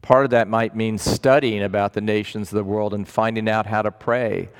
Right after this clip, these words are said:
I have friends from Myanmar. What's going on in there is just tragic. Friends from Ethiopia, friends from Nigeria. And the more people you know like that, the more you know how to pray. But we begin, if we really believe in prayer,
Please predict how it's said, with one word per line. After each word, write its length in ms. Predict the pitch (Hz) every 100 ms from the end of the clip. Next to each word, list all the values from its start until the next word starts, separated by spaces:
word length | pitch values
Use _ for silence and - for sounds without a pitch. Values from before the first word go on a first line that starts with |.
| - - -
I 180 | 110 123
have 200 | 131 117
friends 420 | - 131 127 113
from 320 | - 123 117
Myanmar. 880 | 110 123 120 120 127 117 104 98 -
What's 180 | 117 -
going 240 | - 120 117
on 140 | 113
in 80 | 113
there 180 | 113 117
is 100 | 107
just 200 | 110 -
tragic. 600 | - 117 123 95 - - _ _ _ _ _ _ _ _ _
Friends 340 | 113 113 104
from 340 | - 113 110 110
Ethiopia, 760 | 113 - 117 120 120 113 104 107
friends 300 | 107 110 -
from 120 | 107
Nigeria. 680 | 104 101 101 123 120 104 98
And 100 | 104
the 60 | 110
more 240 | 113 123
people 340 | 123 135 131 120
you 120 | 113
know 180 | 117 131
like 200 | 120 110
that, 200 | 107 -
the 80 | 107
more 260 | 110 117
you 60 | 113
know 180 | 113 113
how 120 | 117
to 100 | 107
pray. 460 | - 120 110 104 - - - -
But 100 | 147
we 140 | 143
begin, 600 | 127 127 123 214 214 151
if 100 | 139
we 80 | 143
really 320 | 127 240 277
believe 680 | 190 131 117 123 196 233 226
in 160 | 139
prayer, 640 | 117 - 107 98 95 113